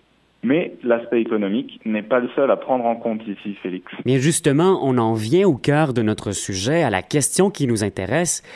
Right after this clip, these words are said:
Speaker 2: Quels sont les autres pendants du projet ? Qu'est-ce que les populations concernées revendiquent, Martin ?
Speaker 1: Eh bien, elles revendiquent tout simplement leur droit à la terre, Félix,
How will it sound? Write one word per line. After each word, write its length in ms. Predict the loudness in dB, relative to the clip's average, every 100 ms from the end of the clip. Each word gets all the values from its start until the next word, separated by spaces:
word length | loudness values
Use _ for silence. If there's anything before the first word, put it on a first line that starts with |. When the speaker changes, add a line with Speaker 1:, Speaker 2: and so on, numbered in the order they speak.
| -18 -18 -20 _
Speaker 2:
Quels 160 | 0 2
sont 160 | 4 4
les 200 | 4 2
autres 300 | 0 -2 -4
pendants 680 | -2 2 4 4 2 2
du 140 | 0 -2
projet ? 440 | -4 -2 0 0
Qu'est-ce 260 | 0 0 0
que 80 |
les 120 | 0 2
populations 800 | 0 2 2 2 0 2 2
concernées 540 | 2 0 0 0 2 4
revendiquent, 640 | 2 2 2 2 0 0
Martin ? 420 | -2 -2 -2 -4 -4 _ _ _ _ _ _ _ _ _ _ _ -20 -20 -4
Speaker 1:
Eh 60 | -2
bien, 160 | 2 2
elles 80 |
revendiquent 520 | 4 4 4 2 -2 -6
tout 120 | -2
simplement 680 | 0 0 2 4 4 4 0
leur 220 | -4 -4 -4
droit 340 | 2 4 4
à 80 | 2
la 120 | 2
terre, 360 | 2 0 0 -2
Félix, 280 | -4 -4 -6